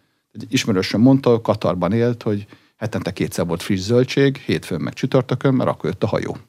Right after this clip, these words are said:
Tehát ott ez a, ez a régió így működik.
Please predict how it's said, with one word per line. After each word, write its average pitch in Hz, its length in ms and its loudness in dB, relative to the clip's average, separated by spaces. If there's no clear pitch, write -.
Tehát - 140 -12
ott 131 140 0
ez 131 100 4
a, 131 200 8
ez 123 80 4
a 139 40 6
régió 135 300 6
így 131 140 4
működik. 92 520 -4